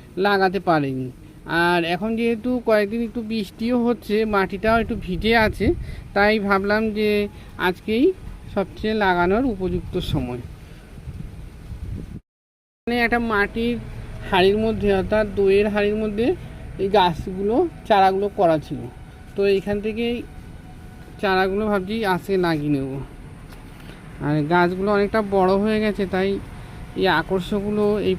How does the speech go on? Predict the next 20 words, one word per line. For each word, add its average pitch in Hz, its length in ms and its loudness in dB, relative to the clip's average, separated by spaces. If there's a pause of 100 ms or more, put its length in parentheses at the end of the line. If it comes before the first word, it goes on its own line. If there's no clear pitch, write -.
পাশের 175 360 0 (100)
যে 208 60 0 (120)
সাইডে 170 340 2 (160)
গাছ 147 180 2 (120)
রয়েছে, 180 240 -2 (140)
সেগুলোকে 170 500 -2 (720)
ধরে 170 220 4 (1300)
উপরের 185 320 2
দিকে 196 160 6 (100)
বেড়ে 156 300 6
উঠছে। - 320 -6 (2250)
প্রথমেই 240 500 -4
যেটা 254 200 0 (140)
করব, 233 220 2 (580)
এখানে 233 300 -4 (140)
যে 247 120 0 (1120)
গাছগুলো 208 500 0
রয়েছে, 226 300 0
মানে 220 120 -2 (120)
আগাছাগুলো 214 500 -2